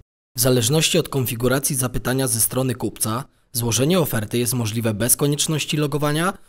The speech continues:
lub z koniecznością zalogowania się do aplikacji. Po wyświetleniu formularza ofertowego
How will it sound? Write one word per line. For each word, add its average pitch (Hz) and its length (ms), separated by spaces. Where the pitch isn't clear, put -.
lub 143 180
z - 100
koniecznością 135 800
zalogowania 143 600
się 123 140
do 110 120
aplikacji. 104 600
Po 123 80
wyświetleniu 143 600
formularza 135 580
ofertowego 117 760